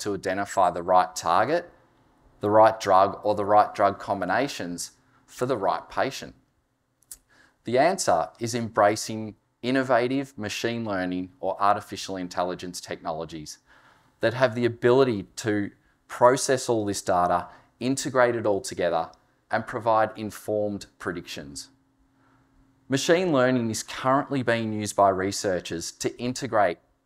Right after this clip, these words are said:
genetic, molecular, and functional information on specific childhood cancer cell types and tumour types in response to therapy.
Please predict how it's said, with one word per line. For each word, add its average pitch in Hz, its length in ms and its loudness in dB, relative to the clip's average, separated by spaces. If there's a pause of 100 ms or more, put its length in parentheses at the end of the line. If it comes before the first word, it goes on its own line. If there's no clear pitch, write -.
(240)
genetic, 123 640 -2
molecular, 101 680 2 (360)
and 110 160 -2
functional 120 580 -2
information 95 800 -6 (640)
on 107 120 -4
specific 131 680 -8
childhood 110 500 0
cancer 98 380 -6
cell 90 280 0
types - 520 0 (240)
and 101 260 -4
tumour 139 320 -2
types 78 520 -2 (380)
in 117 200 -2
response 104 720 -4 (220)
to 101 100 -2
therapy. 85 500 -2